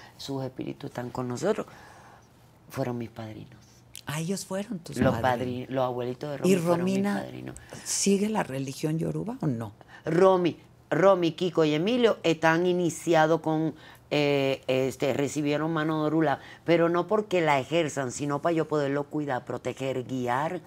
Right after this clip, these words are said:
Speaker 1: este, y, y, pues, es la disciplina, ¿no?
Speaker 2: Ah, ok.
Speaker 1: Entonces, ellos no ejercen, pero yo los tengo cuidadito y protegido.
Speaker 2: ¿Pero hubo alguna ceremonia o hizo-
Speaker 1: Siempre hay ceremonia con mi religión.
Speaker 2: Pero con su, con tus hijos también,
Speaker 1: También,
Speaker 2: para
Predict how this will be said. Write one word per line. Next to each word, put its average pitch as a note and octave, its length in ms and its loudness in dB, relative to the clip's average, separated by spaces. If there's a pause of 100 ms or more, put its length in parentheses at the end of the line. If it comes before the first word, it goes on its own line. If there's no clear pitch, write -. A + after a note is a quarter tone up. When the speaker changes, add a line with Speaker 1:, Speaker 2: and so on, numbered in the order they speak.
(680)
Speaker 1:
este, A#2+ 960 -4
y, A#2+ 500 -4
y, A#2+ 300 -6
pues, A#2+ 200 -2
es B2+ 120 -2
la B2+ 140 -4
disciplina, A2 720 -6
¿no? D3+ 180 -4
Speaker 2:
Ah, C3 260 0
ok. - 120 -12
Speaker 1:
Entonces, C#3 340 0
ellos G3+ 240 2
no G#3 80 -2
ejercen, G#3+ 480 -2
pero D#3+ 140 -4
yo D3+ 180 -2
los D3+ 160 -2
tengo D3+ 320 -4
cuidadito C#3 580 -2
y C3 60 -4
protegido. B2+ 500 -10
Speaker 2:
¿Pero F3 200 6
hubo F3 180 6
alguna D#3 380 2
ceremonia D#3 800 0
o D3+ 180 0
hizo- G#2+ 140 -4
Speaker 1:
Siempre E3+ 400 4
hay D#3 100 2
ceremonia C#3 600 -4
con A#2+ 200 -8
mi A#2+ 120 -6
religión. A2+ 640 -10
Speaker 2:
Pero D#3 240 2
con C#3+ 220 -2
su, - 100 -6
con C#3+ 220 0
tus D3+ 260 -2
hijos E3 240 2
también, D3+ 340 4
Speaker 1:
También, - 20 -4
Speaker 2:
para E3+ 160 6